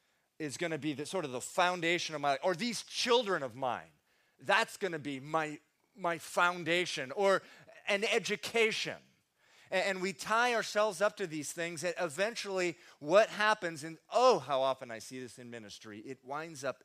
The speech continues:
sometimes takes years, winds up eventually just dragging people away, and an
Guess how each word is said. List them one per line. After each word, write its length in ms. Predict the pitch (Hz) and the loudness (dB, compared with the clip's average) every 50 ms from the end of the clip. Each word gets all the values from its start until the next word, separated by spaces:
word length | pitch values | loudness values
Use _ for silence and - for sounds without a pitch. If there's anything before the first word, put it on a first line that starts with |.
| _ | _
sometimes 420 | - - 170 160 - 156 139 127 - | -16 -16 -16 -12 -10 -10 -10 -12 -12
takes 320 | - 135 123 104 - - | -16 -14 -14 -14 -16 -16
years, 400 | 131 139 143 147 123 101 87 - _ _ _ _ _ - | -14 -14 -12 -10 -12 -12 -14 -18 _ _ _ _ _ -12
winds 260 | 135 143 160 147 123 | -12 -10 -10 -10 -12
up 120 | 131 107 117 | -12 -14 -14
eventually 480 | 107 98 135 135 - - 120 117 113 | -14 -12 -12 -12 -12 -14 -14 -14 -16
just 260 | 98 90 117 110 95 101 107 104 | -16 -16 -18 -20 -20 -20 -20 -18
dragging 840 | 101 110 120 123 127 139 139 135 143 156 165 131 135 123 117 117 107 - - | -18 -16 -14 -12 -8 -6 -4 -4 -4 -6 -8 -8 -10 -16 -16 -18 -18 -16 -14
people 540 | 135 123 113 - - - 117 110 101 - _ _ _ _ _ _ _ _ _ _ _ _ _ _ _ _ _ _ _ _ _ - | -14 -14 -14 -14 -10 -6 -6 -6 -6 -8 _ _ _ _ _ _ _ _ _ _ _ _ _ _ _ _ _ _ _ _ _ -6
away, 720 | 143 139 127 123 135 131 139 143 139 123 101 85 78 73 _ _ _ _ _ _ _ _ _ - | -4 -4 -2 0 2 2 2 2 0 -2 -4 -8 -14 _ _ _ _ _ _ _ _ _ _ -14
and 300 | 131 123 120 117 117 - _ - | -12 -12 -12 -12 -16 -18 _ -18
an 160 | 123 117 | -16 -16